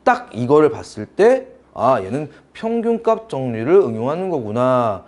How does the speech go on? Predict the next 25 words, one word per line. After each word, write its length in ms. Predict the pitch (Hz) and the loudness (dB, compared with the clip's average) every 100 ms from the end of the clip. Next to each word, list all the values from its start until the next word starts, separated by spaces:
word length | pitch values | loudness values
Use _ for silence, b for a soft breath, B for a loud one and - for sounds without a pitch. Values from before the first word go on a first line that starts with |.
| b _ | b _
뭐 140 | 185 | -4
그런 200 | 185 139 | -2 0
걸 100 | 156 | 0
물어보는 400 | 113 143 139 117 | 0 0 0 -2
건데 260 | 95 110 123 | -4 -2 -4
잠깐만, 680 | - 104 143 127 117 131 131 _ | -6 -4 -2 0 -2 -4 -8 _
잠깐만 440 | - - 123 120 120 _ | -20 -6 -4 -2 -6 _
먼저 180 | 107 113 | -8 -8
크게 240 | - 240 | 0 2
볼게, 180 | 170 123 | 2 -2
크게. 440 | 180 139 123 143 B B B B B | -6 -2 -2 -2 B B B B B
자, 200 | - 139 | 2 6
여러분들 680 | 165 233 254 196 190 196 135 | 6 6 4 6 6 4 2
보통 540 | 139 - 127 143 107 | -6 -2 0 0 -4
앞에서 360 | - 151 160 151 | -6 0 0 0
배운 240 | 104 110 | -2 -2
게 80 | 123 | -4
뭐냐면은 580 | 90 90 95 151 123 82 _ _ _ | -6 -10 -6 -4 -4 -10 _ _ _
자, 360 | - 101 131 - _ b b b _ | -6 -4 -4 -8 _ b b b _
에프엑스는 1300 | - 113 - - _ - 262 254 - - - 190 190 | -2 -2 -4 -20 _ 2 6 6 4 -2 0 0 4
어떠한 680 | 165 123 - 143 135 131 - | 4 2 0 2 2 0 -8
K. 460 | - 202 185 92 - _ _ _ _ _ _ _ _ _ | -6 0 0 0 -8 _ _ _ _ _ _ _ _ _
다시, 480 | 107 - 123 160 - B B B B | -10 -2 0 0 -6 B B B B
에프엑스는 680 | 120 131 - 240 247 254 233 | -2 -2 0 0 2 2 2
원함수죠. 920 | 113 135 196 196 160 131 170 180 - | 2 2 2 2 -2 2 2 2 -6